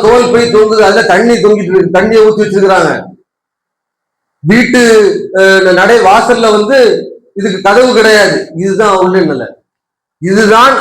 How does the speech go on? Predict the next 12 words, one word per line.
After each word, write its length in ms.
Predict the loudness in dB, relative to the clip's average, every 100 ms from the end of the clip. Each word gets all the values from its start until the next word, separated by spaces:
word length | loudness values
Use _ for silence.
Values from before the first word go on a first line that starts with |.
| 0
அவர்களுடைய 540 | 2 2 2 2 2 0 -2
வீட்டினுடைய 440 | -4 -4 -2 0 2
நிலை. 200 | 0 0 -2 -4 -10 -6 0
பார்த்து 400 | 2 0 0 0 0
விட்டு 220 | -2 -2 -2
ரசூலுல்லாஹ் 420 | -2 0 0 0
எழுப்புறாங்க. 400 | 0 0 0 -2
ரசூலுல்லாஹ் 320 | -2 -2 0 0
எந்திரிச்ச 300 | -4 -2 0
உடனே 180 | 0 0
ரசூலுல்லாஹ் 340 | 0 2 2 0
முதுகெல்லாம் 560 | 0 2 2 2 0